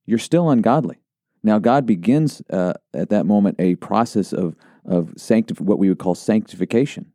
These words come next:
He gives you the Holy Spirit, and you do. You begin a process of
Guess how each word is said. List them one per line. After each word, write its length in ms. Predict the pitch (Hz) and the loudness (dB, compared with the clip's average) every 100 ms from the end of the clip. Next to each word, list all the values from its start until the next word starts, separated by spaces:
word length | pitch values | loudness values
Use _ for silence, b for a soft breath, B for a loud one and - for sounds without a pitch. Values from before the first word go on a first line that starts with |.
| _ | _
He 100 | 90 | -2
gives 280 | 95 107 | 0 2
you 80 | 104 | 2
the 100 | 95 | 0
Holy 240 | 104 107 104 | 0 0 0
Spirit, 400 | - 117 127 147 | -2 0 0 0
and 140 | 95 | -2
you 80 | 98 | -2
do. 140 | 98 127 | 0 0
You 160 | 104 | 0
begin 280 | 92 90 104 | 0 0 0
a 40 | 95 | -2
process 540 | - 117 127 92 - B B B B B - | -2 -2 -2 -4 -6 B B B B B -2
of 380 | 101 92 87 | 0 2 -2